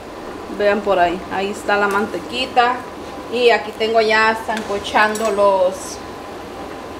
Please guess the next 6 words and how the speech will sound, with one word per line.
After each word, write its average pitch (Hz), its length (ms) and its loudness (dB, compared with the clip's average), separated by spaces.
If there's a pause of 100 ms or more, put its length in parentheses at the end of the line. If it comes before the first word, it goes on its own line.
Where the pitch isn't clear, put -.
los 214 160 0
elotes. 247 680 4 (420)
Le 202 100 -2
pongo 208 440 2
mantequilla 226 680 2
yo 247 260 2